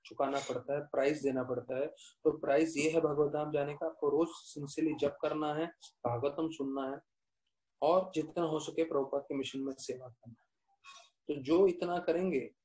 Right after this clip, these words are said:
तो उसको विशेष रूप से कृपा मिलेगी। फिर प्रभुपाद बताते हैं कि हम भगवान से जोर जबरदस्ती करके ये नहीं बोल सकते कि भगवान आप हमें कृपा दें। तो भगवान हम अगर हम, हमारी सेवा नहीं स्वीकार करना चाहते तो उनकी इच्छा पे,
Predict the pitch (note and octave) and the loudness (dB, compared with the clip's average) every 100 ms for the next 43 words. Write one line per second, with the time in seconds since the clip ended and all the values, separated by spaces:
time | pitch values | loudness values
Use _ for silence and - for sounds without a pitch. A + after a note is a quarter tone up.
0 | _ C#3+ C3+ - E3 E3 D3 D3 - D#3 | _ -4 -4 0 2 2 0 -6 -4 -4
1 | - D3 D3 D3 C3 C#3 B2+ B2 A#2 A#2 | -4 -4 -4 -4 -4 -4 -4 -4 -6 -8
2 | - - - - - F#3 F3 E3 F3 E3 | -12 -16 -18 -2 0 4 4 6 4 4
3 | E3 D#3+ F3+ F#3 G3 D3 F3+ D#3 - _ | 4 4 0 -2 -2 -2 -2 -4 -8 _
4 | _ _ C3 C3+ C#3 D#3 F#3+ F#3 E3 C3 | _ _ 0 2 2 2 0 0 0 0
5 | D3+ - - B2 C#3+ F3 F#3+ D3 D3 D#3+ | 0 -4 -12 -6 0 0 2 2 4 2
6 | - G#3+ G#3 D3 C3 C3+ A#2+ C#3+ E3+ F#3+ | 2 -2 0 0 0 -4 -4 0 0 2
7 | E3+ E3 - D#3+ C#3+ B2+ C#3 C#3+ C#3 C3+ | 2 0 -2 -2 -2 -2 -2 -2 -4 -6
8 | C3+ C3 B2+ C3 A#2+ A#2 - _ _ _ | -6 -4 -4 -2 -4 -6 -18 _ _ _
9 | _ - D#3+ C#3 D3+ F3+ F3 E3+ F3 D#3+ | _ 0 0 2 0 0 0 0 0 0
10 | E3 D#3+ E3 - D3+ E3+ - C#3 C#3+ D3 | -4 -6 -12 -6 -4 -2 -2 0 2 0
11 | C#3 F#3 - D#3 D3 D3+ D#3 D3 C#3+ C#3+ | -2 -4 -2 -2 0 -2 -4 -6 -4 -4
12 | E3 F3+ E3+ E3 F#3 F#3 - C3 - | -4 -2 -2 -2 -4 -8 -6 -6 -6